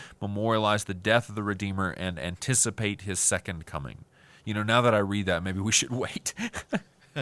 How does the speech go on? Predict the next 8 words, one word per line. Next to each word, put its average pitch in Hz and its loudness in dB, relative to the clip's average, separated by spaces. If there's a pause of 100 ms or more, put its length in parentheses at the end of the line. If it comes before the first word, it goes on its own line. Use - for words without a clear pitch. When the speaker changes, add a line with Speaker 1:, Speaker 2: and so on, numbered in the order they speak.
(120)
Speaker 2:
You, 104 -10 (640)
you 143 0
think 143 -6
so? 180 -4
Speaker 1:
There's 165 4
a 131 4
lot 113 2
there. 107 0